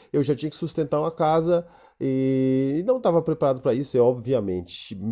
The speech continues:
Principalmente que um ano depois eu tive um filho e aí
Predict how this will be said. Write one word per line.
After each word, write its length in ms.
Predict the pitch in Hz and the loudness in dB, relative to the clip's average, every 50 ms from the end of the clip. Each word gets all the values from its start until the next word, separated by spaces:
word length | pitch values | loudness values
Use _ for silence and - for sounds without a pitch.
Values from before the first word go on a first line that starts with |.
| - - _ | -8 -6 _
Principalmente 840 | 165 185 226 247 220 - - 214 196 190 185 190 190 185 - - | -2 0 0 -2 -4 -4 -4 -2 0 2 2 2 2 0 -2 -8
que 120 | 185 - 196 | -6 0 2
um 160 | 185 180 180 | 2 4 4
ano 160 | 180 180 170 | 2 2 2
depois 640 | 165 170 165 170 - 170 175 180 185 180 - - - _ _ _ _ _ _ _ _ _ | 0 0 -2 -2 -2 0 2 2 2 0 -4 -12 -18 _ _ _ _ _ _ _ _ _
eu 100 | 208 190 | 4 4
tive 280 | 170 - - 156 147 165 | 4 2 -4 -4 -2 -2
um 80 | 175 | -2
filho 540 | 165 - - 165 165 175 170 175 175 185 180 - _ _ _ | -4 -2 -2 -2 -2 0 2 2 0 0 -2 -10 _ _ _
e 140 | 143 160 160 | -4 -2 0
aí 580 | 156 147 135 143 160 165 170 170 165 160 - | 0 0 0 -2 -2 -2 -2 -2 -2 -4 -6